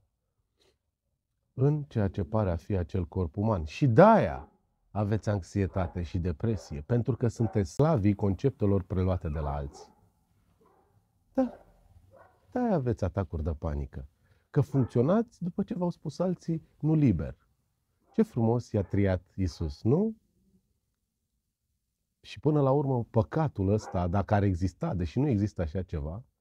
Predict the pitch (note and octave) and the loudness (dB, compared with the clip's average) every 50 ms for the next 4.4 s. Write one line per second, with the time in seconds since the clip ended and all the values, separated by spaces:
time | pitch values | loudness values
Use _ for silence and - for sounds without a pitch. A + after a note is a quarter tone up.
0 | _ _ _ _ _ _ _ _ _ _ _ _ _ _ _ _ _ - F2 C3+ | _ _ _ _ _ _ _ _ _ _ _ _ _ _ _ _ _ 0 2 4
1 | F3 D#3+ A2 - - - - _ _ _ _ _ - A2+ G2+ - - G2+ - - | 4 2 0 -6 -12 -20 -20 _ _ _ _ _ 0 0 0 0 -2 -4 -4 -2
2 | C#3+ D#3+ C#3+ A#2 G2 F2 D#2 C#2+ - - G#2+ A#2+ - - _ _ _ _ _ _ | 0 2 2 2 2 0 -2 -2 -2 -2 -2 -2 -2 -6 _ _ _ _ _ _
3 | _ _ _ _ _ _ _ _ - D#3 C#3+ D#3 D#3 D3+ C#3+ D#3+ D#3 - - D#3 | _ _ _ _ _ _ _ _ -4 -2 -2 -2 -2 -4 -4 -6 -6 -6 -6 -8
4 | - - D#3 - - _ _ | -8 -8 -12 -12 -12 _ _